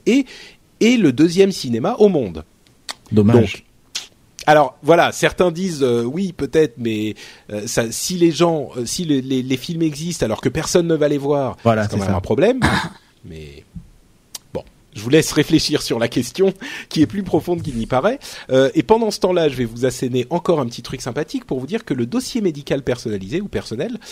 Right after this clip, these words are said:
Speaker 1: euh, a coûté cinq cents millions d'euros et qu'il y a eu à peine, enfin qu'il y a eu moins de cinq cent mille, euh, dossiers créés.
Speaker 2: Parfait.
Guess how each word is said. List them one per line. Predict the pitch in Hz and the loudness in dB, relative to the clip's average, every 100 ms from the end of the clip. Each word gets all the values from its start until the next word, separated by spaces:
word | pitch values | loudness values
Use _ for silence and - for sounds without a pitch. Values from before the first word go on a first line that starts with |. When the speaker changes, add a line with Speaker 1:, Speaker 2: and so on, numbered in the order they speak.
| - - - | -20 -20 -6
Speaker 1:
euh, | 127 123 123 127 147 | 0 0 0 -6 -8
a | |
coûté | - 180 180 | -8 -2 -2
cinq | 131 254 | 0 -2
cents | 254 240 | -2 -2
millions | 220 185 185 185 | -4 -2 0 0
d'euros | 156 127 147 254 - - - - | 2 4 2 0 -6 -20 -20 -2
et | 165 | -2
qu'il | - 190 175 | -2 -8 0
y | 185 | 2
a | 185 | 4
eu | 190 185 | 2 -2
à | 139 | -4
peine, | 131 - 233 233 170 - | -2 0 2 2 -2 -4
enfin | 123 127 | -2 -2
qu'il | 117 139 | -2 0
y | |
a | 131 | 0
eu | |
moins | 131 202 | 2 0
de | 226 131 | 0 -2
cinq | - 214 | -2 -2
cent | - 196 | 0 0
mille, | 190 196 175 113 - - - | 0 0 -2 -4 -6 -4 2
euh, | 120 | 4
dossiers | 120 160 - 262 | 4 2 2 -2
créés. | 254 - 220 127 - _ - - - - _ _ _ _ | 0 4 4 4 -2 _ -14 -14 -18 -20 _ _ _ _
Speaker 2:
Parfait. | - 82 - 117 | 0 0 0 -2